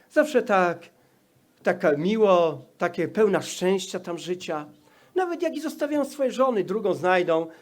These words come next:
tak pięknie ubarwią, jak to wszystko pięknie wygląda. Ale wielu z was, przyzna mi rację, że nawet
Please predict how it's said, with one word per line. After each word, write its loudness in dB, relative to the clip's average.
tak 0
pięknie -6
ubarwią, -4
jak -12
to -16
wszystko -12
pięknie -8
wygląda. -10
Ale -8
wielu -6
z -12
was, -8
przyzna -14
mi -10
rację, -16
że -6
nawet -4